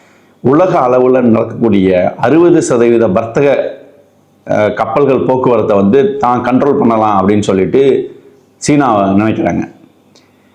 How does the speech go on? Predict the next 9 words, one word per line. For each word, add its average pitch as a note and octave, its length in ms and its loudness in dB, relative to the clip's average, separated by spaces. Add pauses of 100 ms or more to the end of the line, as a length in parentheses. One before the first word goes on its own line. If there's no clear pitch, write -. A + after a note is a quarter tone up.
(120)
சரி, D3+ 300 0
ஓகே, - 440 -2 (440)
இது E3 200 2
வந்து F3 300 2
சாத்தியமா D3 480 0 (140)
அப்படின்னா, A#2 560 -2
கண்டிப்பா E3+ 400 0
சாத்தியம் A#2 360 0
இல்ல. F#2+ 320 -2